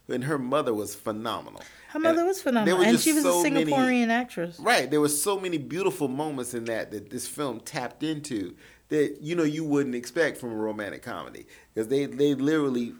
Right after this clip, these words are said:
Speaker 1: they filled us in with all of that.
Speaker 2: I felt like it was true rom-com.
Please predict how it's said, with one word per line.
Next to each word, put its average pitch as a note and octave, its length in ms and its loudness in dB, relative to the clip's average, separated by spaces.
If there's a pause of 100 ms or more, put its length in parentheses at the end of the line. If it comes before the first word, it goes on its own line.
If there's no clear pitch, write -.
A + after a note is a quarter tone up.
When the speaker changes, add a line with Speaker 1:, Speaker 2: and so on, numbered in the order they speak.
(160)
Speaker 1:
they B2 180 -4
filled D#3+ 420 -2
us B2+ 160 -6
in B2+ 280 -4
with A2 140 -4
all G#2 220 0
of E2 100 -6
that. - 220 -10
Speaker 2:
I G#3 120 -2
felt A#3+ 200 0
like E3+ 180 2
it F3 120 -2
was D#3+ 180 -2
true F3 600 2 (100)
rom-com. D#3 720 -2